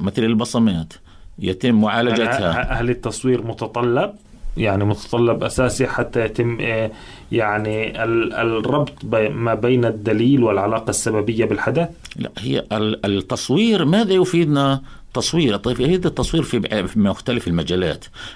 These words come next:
Speaker 1: أولا في إثبات الحالة. إثبات الحالة، أنا يوم يتم تصوير مسرح الجريمة، يوم تصل للقاضي هذه الصور، هو تضعه كأنه في مسرح الجريمة.
Speaker 2: مم.
Speaker 1: فبالتالي هو بيكون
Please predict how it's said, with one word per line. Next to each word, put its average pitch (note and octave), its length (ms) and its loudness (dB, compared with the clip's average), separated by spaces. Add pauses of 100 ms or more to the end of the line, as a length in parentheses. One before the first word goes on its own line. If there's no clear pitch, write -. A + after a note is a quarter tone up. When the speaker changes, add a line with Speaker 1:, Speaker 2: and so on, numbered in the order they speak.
(140)
Speaker 1:
أولا D#3 320 2
في A2+ 160 2
إثبات - 300 -2
الحالة. F#2 340 -2 (420)
إثبات D3+ 360 -4
الحالة، A#2 400 -2 (120)
أنا C#3+ 480 2
يوم G2 180 2
يتم D#3 240 0
تصوير B2 500 2
مسرح B2 300 0
الجريمة، A2+ 600 2 (580)
يوم F#2 220 2
تصل C#3+ 380 0
للقاضي A#2 800 -2
هذه C#3 280 0
الصور، A#2 560 2 (360)
هو C3 120 2
تضعه C3 460 -2
كأنه B2+ 320 0
في A2 100 -2
مسرح G#2+ 280 -2
الجريمة. E2+ 460 -4 (380)
Speaker 2:
مم. G2+ 100 -18 (180)
Speaker 1:
فبالتالي A#2+ 840 2
هو C3+ 400 2 (300)
بيكون C#3 600 2